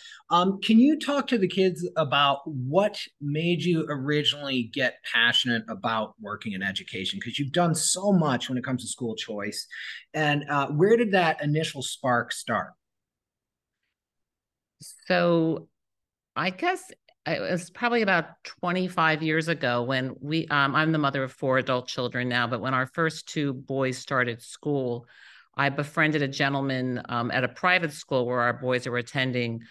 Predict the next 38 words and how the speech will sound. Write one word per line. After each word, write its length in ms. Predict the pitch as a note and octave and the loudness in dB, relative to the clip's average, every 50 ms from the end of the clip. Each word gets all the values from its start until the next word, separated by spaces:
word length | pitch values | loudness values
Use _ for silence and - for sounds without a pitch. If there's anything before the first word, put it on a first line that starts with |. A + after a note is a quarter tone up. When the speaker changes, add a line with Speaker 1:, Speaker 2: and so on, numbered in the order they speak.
| - _ _ _ _ | -20 _ _ _ _
Speaker 2:
whose 240 | - D#3 C#3+ C#3+ | -4 -4 -4 -4
children 500 | - - - F3 D#3 D#3+ D#3 D3 C#3+ C#3+ | -4 -4 -2 0 0 0 0 0 0 0
were 160 | C3+ C3+ B2+ B2 | 2 2 2 2
on 180 | B2 A#2 B2 | 2 0 -2
scholarship 800 | A#2+ - - - D#3 E3 E3+ E3 E3 D3+ C#3+ - - - A#2 - _ | -4 -8 -10 -4 0 2 2 2 2 0 0 -2 -6 -8 -10 -8 _
there. 420 | - A2+ A2 A2 G#2+ G#2+ A2 A#2 - - - - - - - _ _ _ | -2 0 0 0 0 -2 -4 -6 -10 -16 -20 -20 -20 -20 -20 _ _ _
Uh, 140 | - B2 B2 | -2 -2 0
they 160 | A#2+ C#3 C#3 | 2 2 2
were 140 | C#3 C#3+ C#3+ | 2 2 0
from 220 | C#3 - C#3+ C3 B2+ | 0 0 -2 -2 -2
the 120 | B2 A2+ | -2 -2
inner 160 | B2 A#2+ A#2 | -2 -2 -2
city. 540 | A#2 - - - C3+ A#2 A2+ F2 C#2 - - - - _ _ | -4 -4 -2 0 0 2 0 -2 -4 -6 -12 -18 -20 _ _
And 480 | - B2+ B2 A#2 A#2 A#2 A2 A2+ A2+ A2+ A2+ - - - | -6 -2 -2 0 0 -2 -2 -4 -6 -8 -12 -16 -16 -6
I 120 | - B2 C#3 | -2 0 0
was 200 | C3+ C#3+ - - | 0 -2 -4 -8
curious 800 | - - - B3 C4 B3+ A3 E3+ D3+ C#3 C#3+ - - - - - - C#3+ D3 D3 - _ | -12 -6 0 2 2 4 4 4 4 4 2 0 -6 -14 -16 -16 -14 -14 -14 -14 -14 _
where 320 | - C3+ D#3 D#3 D3+ C#3+ C#3+ | -6 0 2 4 4 4 2
his 280 | C#3 - D3 C#3 - | 2 0 -2 -4 -4
children 400 | - - - C#3+ C#3 C#3 C3+ C3+ | -6 -4 -2 -2 0 0 0 0
would 120 | C3 C3 B2+ | 0 0 -2
have 140 | B2 B2 | -2 -4
gone 280 | - B2+ B2+ B2+ B2 A#2+ | -4 -4 -2 -2 -2 -4
to 60 | B2 | -6
school 520 | A#2 - - - - D3+ C#3+ C3 B2 B2 C3 | -8 -12 -12 -6 -4 0 0 2 2 0 0
if 120 | C3 B2+ - | -2 -4 -4
they 80 | B2 | -6
had 180 | A#2+ C3+ C3 B2 | -4 -4 -4 -4
not 280 | B2 B2+ A#2 A#2+ A#2 - | -4 -4 -4 -6 -6 -6
gotten 260 | A#2+ A#2 A2 A#2 A#2+ | -6 -6 -4 -4 -4
into 240 | A#2 A2+ - - A#2+ | -6 -6 -8 -8 -10
this 340 | A2+ A2+ A#2 - - - - | -10 -10 -10 -12 -16 -16 -12
exclusive 800 | - A#2+ A2+ G#2+ - - - - - - A#2+ A#2 - - A#2 A2+ | -10 -8 -8 -8 -10 -14 -18 -10 -6 -6 -4 -4 -6 -8 -12 -10
boys' 320 | - C#3 D#3+ E3 D3+ D3+ | -6 -2 0 0 -2 -2
school, 460 | - - - - A2 G#2 G2+ A2+ A#2+ _ _ - - - - - - - _ _ - | -6 -10 -8 -8 -8 -6 -8 -10 -12 _ _ -20 -20 -20 -20 -20 -20 -20 _ _ -4
um, 300 | B2+ B2+ B2 C3 C3+ C3 | 0 0 2 0 0 0
just 220 | F3+ E3+ F3 - | -2 -2 -2 0
because 380 | E3+ D#3+ - E3 C#3+ D3+ - | -2 -2 0 0 -2 -2 -6